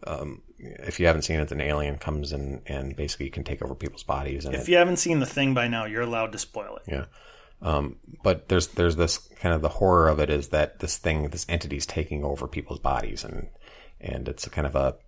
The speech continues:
Speaker 1: um, body horror, they call it, where you, you know, it, it changes you or whatever, and it's disgusting. Um, and it doesn't have a happy ending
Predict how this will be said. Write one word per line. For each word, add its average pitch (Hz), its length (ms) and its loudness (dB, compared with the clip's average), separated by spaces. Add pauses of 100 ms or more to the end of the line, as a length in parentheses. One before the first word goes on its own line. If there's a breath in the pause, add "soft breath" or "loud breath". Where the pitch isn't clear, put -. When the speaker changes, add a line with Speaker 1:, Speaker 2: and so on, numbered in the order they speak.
(640)
Speaker 1:
um, 50 340 -8 (400 soft breath)
body 78 380 6
horror, 73 400 0
they 69 100 0
call 69 220 -2
it, - 140 -6
where 73 100 0
you, 67 220 -4
you 71 60 -6
know, 71 120 -4
it, - 300 -10
it 78 120 -8
changes 67 460 -2
you 57 100 -6
or 64 80 -4
whatever, 65 300 -2
and 65 120 -4
it's - 100 -12
disgusting. - 640 -4 (640 soft breath)
Um, 69 400 -2 (180)
and 85 100 4
it 82 80 4
doesn't 113 200 2
have 120 160 0
a 78 40 2
happy 87 280 2
ending 80 320 0